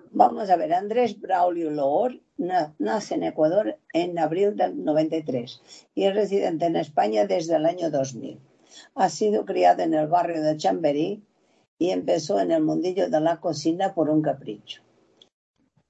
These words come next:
Ah, qué bueno. Quería una moto. <laughs> Con diecisiete años estudiaba el bachillerato de Ciencias y Tecnología. Había empezado un pequeño proyecto con unos amigos de montar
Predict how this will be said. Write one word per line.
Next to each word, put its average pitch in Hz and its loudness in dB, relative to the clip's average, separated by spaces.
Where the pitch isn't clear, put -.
Ah, - -8
qué - -8
bueno. - -6
Quería 185 4
una 196 -4
moto. 147 0
<laughs> - -2
Con 190 2
diecisiete 196 0
años 208 -2
estudiaba 175 0
el 160 0
bachillerato 160 0
de 160 0
Ciencias 165 -2
y 151 2
Tecnología. 147 -2
Había 175 -2
empezado 160 0
un 151 4
pequeño 170 -4
proyecto 156 0
con 165 -2
unos 175 -6
amigos 170 0
de 151 4
montar 143 0